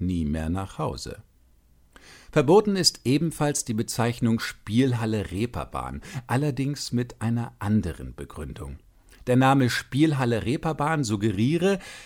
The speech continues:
das vielfältige Angebot der Reeperbahn. Womöglich geht ein Mensch in die Spielhalle hinein und sucht dort stundenlang nach Prostituierten oder nach Udo Lindenberg.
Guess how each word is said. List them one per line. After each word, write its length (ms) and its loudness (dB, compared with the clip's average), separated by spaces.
das 280 -4
vielfältige 1200 -4
Angebot 720 -4
der 200 -4
Reeperbahn. 680 -8
Womöglich 580 6
geht 220 4
ein 180 4
Mensch 300 2
in 100 0
die 100 -2
Spielhalle 600 2
hinein 640 2
und 200 2
sucht 420 0
dort 260 4
stundenlang 1000 4
nach 240 2
Prostituierten 880 0
oder 480 6
nach 220 0
Udo 240 -2
Lindenberg. 840 -6